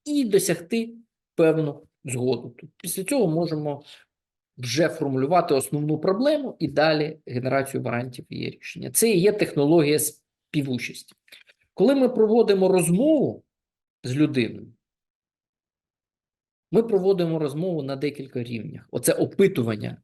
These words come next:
Слухати, слухати, слухати, те, що я раніше показував.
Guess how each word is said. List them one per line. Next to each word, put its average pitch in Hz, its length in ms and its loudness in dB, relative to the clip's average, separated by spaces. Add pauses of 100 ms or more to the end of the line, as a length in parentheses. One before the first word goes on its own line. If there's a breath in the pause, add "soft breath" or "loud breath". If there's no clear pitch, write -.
Слухати, - 1120 0
слухати, 151 560 -2
слухати, 127 480 -6
те, - 120 -18
що - 180 -10
я 123 120 -4
раніше 120 340 -10 (160)
показував. - 320 -18